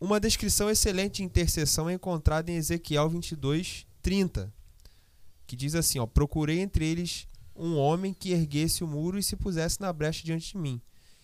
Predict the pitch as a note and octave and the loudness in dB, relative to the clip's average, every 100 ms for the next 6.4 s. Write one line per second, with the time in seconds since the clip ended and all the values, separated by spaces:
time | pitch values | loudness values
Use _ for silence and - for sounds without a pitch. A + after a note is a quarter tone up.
0 | _ - D3+ - D#3+ C#3 C3+ C3+ C#3+ - | _ -2 0 2 0 2 0 2 2 2
1 | F#3 - D3+ E3 G3 - - - - E3+ | 2 2 2 2 -2 -10 -20 -20 -2 2
2 | F3+ F#3+ G3 F#3+ F#3 G#3+ G#3+ G#3+ - A3+ | 4 2 0 -2 0 2 2 2 0 2
3 | F#3+ E3+ - - _ - E3 D#3 F3 F#3 | 2 2 0 -6 _ -6 -2 0 -2 -4
4 | E3+ E3 E3+ G3 D#3+ A2+ G#2 _ _ _ | -4 -2 -2 -2 -2 -2 -6 _ _ _
5 | _ - - - - B2+ C#3 C#3 C3 D3+ | _ -20 -18 -20 -14 -4 0 2 2 4
6 | F3 F#3+ G3 E3+ | 4 2 2 -2